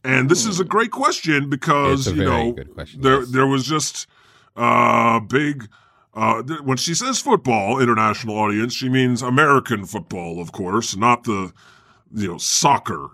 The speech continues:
Speaker 1: It's the, not the one with the feet. It's the one with the, um, so much violence and steroids.
Speaker 3: Right.
Speaker 1: And Tom Brady. And so
Speaker 3: I'll have to say, uh, before these championship games with these four teams,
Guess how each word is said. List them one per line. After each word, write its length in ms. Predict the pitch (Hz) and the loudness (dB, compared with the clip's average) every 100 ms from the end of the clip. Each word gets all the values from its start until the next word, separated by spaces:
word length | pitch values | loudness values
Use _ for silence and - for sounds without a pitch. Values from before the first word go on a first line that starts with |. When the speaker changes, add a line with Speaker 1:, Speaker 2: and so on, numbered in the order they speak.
| - | -6
Speaker 1:
It's 260 | 101 - | -4 -4
the, 240 | 113 101 90 | -2 -2 2
not 200 | 127 165 | 0 2
the 80 | 180 | 4
one 240 | 170 147 | 4 4
with 120 | 139 | 2
the 100 | 131 | 0
feet. 400 | 113 - 156 98 | -4 0 0 0
It's 180 | 90 107 | -4 -8
the 140 | - 113 | -4 0
one 360 | 120 123 123 | 2 2 2
with 200 | - - | 0 -2
the, 360 | 113 104 98 92 110 117 | -4 -2 -4 -6 -12 -10
um, 440 | 101 95 90 87 _ _ - - _ _ _ - | -8 -6 -8 -12 _ _ -16 -16 _ _ _ -12
so 380 | - - 135 | -6 2 2
much 260 | 131 123 113 | 4 2 -2
violence 840 | 98 104 107 85 78 - - - - _ - | -2 0 0 -4 -12 -12 -12 -14 -20 _ -16
and 80 | - | -10
steroids. 480 | - 240 - - | -2 2 2 2
Speaker 3:
Right. 220 | 123 95 - _ _ _ - _ _ _ | -2 -2 -6 _ _ _ -20 _ _ _
Speaker 1:
And 320 | 139 131 131 | 2 4 4
Tom 200 | 127 127 | 4 2
Brady. 360 | 127 123 104 90 - | 4 2 0 -6 -4
And 160 | 135 | -4
so 580 | 127 139 139 135 127 127 - | 0 2 4 6 4 2 0
Speaker 3:
I'll 140 | 101 | 2
have 160 | 127 123 | 4 2
to 100 | 110 | 0
say, 320 | 117 107 87 | 2 2 0
uh, 260 | 110 101 95 - | -4 -6 -10 -6
before 640 | 98 - 113 120 123 110 - _ _ _ _ | -6 -2 0 4 4 4 0 _ _ _ _
these 420 | 101 95 90 82 - | -4 0 0 -4 -4
championship 720 | - 104 87 85 78 85 76 | 2 2 2 -2 -2 -2 -2
games 340 | - 69 69 | -2 -2 -2
with 120 | - 76 | -4 -2
these 160 | 76 | -6
four 240 | - 78 69 | -4 -4 -4
teams, 420 | 76 71 69 | -4 -6 -8